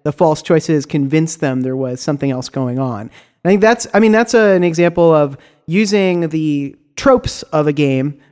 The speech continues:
but without maybe the most rigorous definition of a game to, to alter the world. And that's what this gamification buzzword is really about.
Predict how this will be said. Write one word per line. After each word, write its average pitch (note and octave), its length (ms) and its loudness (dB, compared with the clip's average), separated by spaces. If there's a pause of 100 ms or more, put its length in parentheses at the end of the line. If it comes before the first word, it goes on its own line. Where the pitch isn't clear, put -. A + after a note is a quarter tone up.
but D3+ 120 2
without D#3+ 380 2
maybe D#3+ 300 2
the C#3+ 320 0
most D3+ 320 -2
rigorous D3 320 2
definition D#3 540 2
of B2+ 140 -2
a C3 80 -2
game C3 400 -2 (200)
to, D#3 680 2 (360)
to - 140 0
alter E3+ 300 2
the D3+ 100 0
world. D3+ 500 2 (220)
And D#3 180 0
that's E3 220 0
what E3 140 0
this D3+ 180 -2
gamification C#3+ 640 -2
buzzword C#3+ 380 -2
is B2 100 -4
really C#3 200 -2
about. B2+ 440 -2